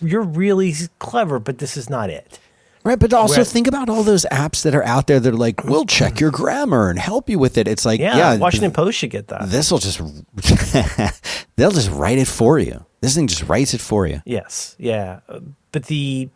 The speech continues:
Speaker 1: but the, the, so when it does that ghostwriter thing to just say, and this is, to me, this is just handy be-, to be able to sum-, there's lots of things about, uh, Reader that are just, have become very important to me. Like, like right now, I'm looking at the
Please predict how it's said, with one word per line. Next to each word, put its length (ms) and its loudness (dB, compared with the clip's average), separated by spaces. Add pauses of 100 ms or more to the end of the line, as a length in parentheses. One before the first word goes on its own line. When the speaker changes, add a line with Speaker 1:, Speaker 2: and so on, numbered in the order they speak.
(440)
Speaker 1:
but 140 -2
the, 120 -2
the, 360 -10
so 120 -6
when 160 -2
it 80 -6
does 200 0
that 300 -4
ghostwriter 500 -2
thing 200 -4
to 100 -18
just 180 -12
say, 180 -2
and 240 -14
this 160 -4
is, 80 -6
to 100 -6
me, 60 -2
this 100 -2
is 60 -4
just 120 -6
handy 300 -2
be-, 100 -12
to 180 -12
be 100 -2
able 140 -2
to 80 -4
sum-, 180 -6
there's 140 -4
lots 280 -4
of 60 -14
things 200 -8
about, 360 -6
uh, 280 -10
Reader 320 -6
that 180 -8
are 180 -8
just, 320 -14 (300)
have 100 -8
become 220 -4
very 160 0
important 380 -6
to 60 -12
me. 180 -16 (400)
Like, 160 -6
like 200 -4
right 280 -2
now, 300 0
I'm 280 -2
looking 400 -4
at 220 -8
the 160 -4